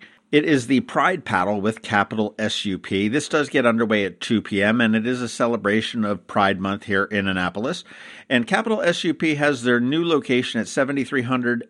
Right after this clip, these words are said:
Edgewood Road, which is at the Annapolis Maritime Museum and Parks Edgewood Road campus.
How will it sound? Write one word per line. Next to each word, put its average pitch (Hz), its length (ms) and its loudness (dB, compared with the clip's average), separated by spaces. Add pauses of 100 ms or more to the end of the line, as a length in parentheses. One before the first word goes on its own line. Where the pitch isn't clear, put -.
(120)
Edgewood 104 580 -2
Road, 98 340 0
which 104 160 -6
is 101 260 -8
at 180 240 -4
the 127 140 2
Annapolis 110 400 0
Maritime 107 560 0
Museum 104 680 -2 (140)
and 95 400 -6
Parks 110 420 0 (140)
Edgewood 104 360 2
Road 131 280 0
campus. 90 560 -6